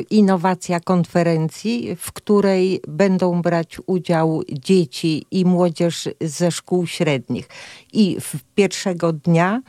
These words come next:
y, będą brały dzieci ze szkół podstawowych udział i zabierać głos. Y, natomiast drugiego dnia, osiemnastego października, będzie młodzież pokazywać swoje myśli,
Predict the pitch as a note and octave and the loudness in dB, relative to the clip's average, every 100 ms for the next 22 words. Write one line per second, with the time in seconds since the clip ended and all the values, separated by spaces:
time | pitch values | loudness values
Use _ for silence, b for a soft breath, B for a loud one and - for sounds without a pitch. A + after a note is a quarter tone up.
0 | B B B B - F3 F3+ D#3+ F#3 F3 | B B B B -2 2 4 4 2 2
1 | F3+ E3+ E3+ E3+ E3 E3 D3+ F3+ - D#3 | 2 2 2 2 2 -2 2 0 0 -4
2 | F3 D#3+ - E3+ E3+ E3 - E3 D#3 D#3 | -2 -2 0 -2 0 -4 -2 -2 0 -2
3 | C#3+ D#3+ D3+ D3+ C3+ F3 C4+ D4 - _ | -2 -2 -2 -4 0 0 0 -6 -12 _
4 | - F#3 C#3 E3 D#3+ E3 D#3 D3+ D3+ B2+ | -4 -4 2 2 2 2 2 0 -4 -4
5 | C#3+ D#3+ D#4 - - B B B B - | 0 0 -2 -10 -18 B B B B 0
6 | F3+ F#3 F#3+ F#3 G3 F#3 F3 E3 D#3 D#3 | 2 4 2 2 2 2 2 2 0 -2
7 | A#3 G#3 G3+ E3 F3+ D#3 F3+ G3+ A#3+ C#4+ | -2 0 0 2 -2 0 -2 0 -2 -4
8 | - G#3+ - G#3 F#3+ F#3 E3+ - D3 D#3+ | -4 -2 0 0 2 0 -4 -6 -4 -4
9 | D#3+ D#3+ D3 D#3+ F3+ A#3 A3 G#3+ G3+ B | -2 -4 -2 0 2 2 2 -4 -4 B
10 | B B - D#3 F#3 F3+ F3 F3+ F3 - | B B -10 2 4 4 4 2 2 2
11 | E3 F#3 G3+ F#3 F#3+ F#3 - - b b | 2 4 4 2 0 0 -4 -12 b b
12 | b _ B3+ - G#3 E3+ F#3+ F3 F3+ - | b _ 0 2 -2 2 0 2 0 -2
13 | - - F#3 G3 F#3 F3 F#3 F3+ - F#3+ | -8 -4 0 2 4 2 2 2 -2 -4
14 | C4+ D4 | -4 -4